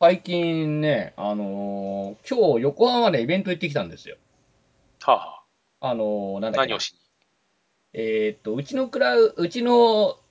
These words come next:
Speaker 1: 製品を、こう、ハンズオンで提供したのね。
Speaker 2: はあ。
Speaker 1: あ、で、まあ、そこの様子見に行ってきたんだけど、なんか、ディープラーニングのハンズオン、ハンズオンっていうか、講習会だったんだけども、
Speaker 2: うん。
Speaker 1: すごいね、ディープラーニング。人気あるね、やっぱり。
Speaker 2: うん、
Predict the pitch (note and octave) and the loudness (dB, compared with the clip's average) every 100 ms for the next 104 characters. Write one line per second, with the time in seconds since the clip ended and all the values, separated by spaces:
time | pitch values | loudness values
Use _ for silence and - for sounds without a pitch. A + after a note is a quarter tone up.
0 | _ _ _ - A3+ G#3 G3+ F3+ E3+ F#3 | _ _ _ 2 6 6 6 -4 -4 0
1 | A#3+ A#3+ A3+ - C#3+ C3+ F3 G3 F3+ A#2+ | 6 8 8 2 2 6 8 6 0 -2
2 | G2+ D3+ C#3+ C#3+ C3 D#2+ - - - - | -2 -4 -2 -4 -4 -6 -12 -14 -20 -20
3 | - - A2 F2+ - _ _ _ - A#2 | -20 0 0 0 -8 _ _ _ -2 -2
4 | C#3 C3+ D3+ E3+ F3+ E3+ D#3+ E3 E3 D3+ | 0 -2 -2 -2 0 2 2 0 -2 -2
5 | C#3 C3 C#3+ C#3 G#2 F#2 F2+ E2+ E2+ B2 | -2 -6 -4 -2 -2 -4 -6 -10 -12 -8
6 | - F#2+ - - - G#3+ C#4 F4 F4 A#3+ | -4 -6 -8 -20 -6 -4 0 2 4 2
7 | F3 D#3+ D3 C#3+ C#3 C3+ C3+ D#3 D#3 D3+ | 2 2 2 4 4 6 4 2 0 -2
8 | - E3+ E3 D#3+ B2+ A#2+ G#2 G2 F#2+ D#3 | 0 2 2 2 -2 -4 -2 -2 0 -4
9 | D3+ D#3+ A2 G#2 - G2+ F#2+ F#2 F#2 F2+ | -2 -2 0 0 -2 -4 -4 -6 -8 -10
10 | F2 - _ B2+ A2 F3 C5 G#3 D3 C3+ | -10 -14 _ -12 -8 6 8 8 4 4
11 | C3+ C3+ B2 G#2+ F2+ - C3+ A#3+ - G4 | 6 6 6 2 -6 -6 -6 -6 -4 -2
12 | C3 G2 - F#2+ D2+ - _ _ _ _ | -2 -4 -2 -4 -6 -16 _ _ _ _
13 | _ _ _ _ _ B2+ C3+ | _ _ _ _ _ -18 -18